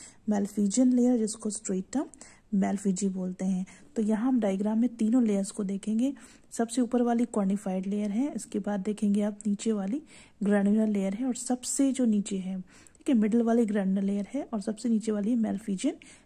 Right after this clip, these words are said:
लेयर, राइट। तो ये तीनों लेयर मिलके फॉर्म करती है epidermis। तो यहाँ पे हम एक एक करके पढ़ेंगे। Cornified layer, which is also known as stratum cornifia-,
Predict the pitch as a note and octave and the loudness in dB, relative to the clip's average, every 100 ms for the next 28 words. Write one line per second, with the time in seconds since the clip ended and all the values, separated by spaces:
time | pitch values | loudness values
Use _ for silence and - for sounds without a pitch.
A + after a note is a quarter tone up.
0 | - G#3 G3+ E3+ - - _ G#3+ B3 E4+ | -2 2 2 0 -8 -20 _ 0 2 0
1 | - - - A3 B3 B3+ - A#3+ C#4+ B3 | -6 -10 0 2 2 0 2 4 6 4
2 | A3+ A3 G#3 A3+ - G#3+ G3+ F#3+ G#3 C#4+ | 4 2 0 -4 -2 -2 -2 -2 2 2
3 | C#4+ G#3+ C#4+ D#4+ - - F#3+ F#3 E3+ - | 2 -2 -2 -4 -6 -6 -4 -4 -4 -6
4 | - - - - _ - - _ _ _ | -6 -12 -20 -20 _ -20 -20 _ _ _
5 | - - _ - A3 A3+ B3+ A3+ A#3+ A#3 | -20 -20 _ 0 2 6 6 4 2 2
6 | A3 B3 A#3+ G3 G3 C4+ - - - - | 0 0 0 0 2 0 -4 -18 -20 -20
7 | _ _ _ _ _ _ _ _ _ _ | _ _ _ _ _ _ _ _ _ _
8 | _ - - _ _ _ _ _ _ - | _ -20 -20 _ _ _ _ _ _ -2
9 | A#3+ B3 D4+ D#4 D4+ C#4+ C#4 D4 C#4+ _ | 2 4 4 6 6 6 4 4 2 _
10 | - G#3+ A3 G#3+ G#3+ A3 A3 A3+ - G3+ | -6 0 0 2 2 2 4 2 0 -4
11 | F#3+ G#3+ G#3 F#3+ F3+ - A3 | -2 -2 -2 -4 -6 -8 -12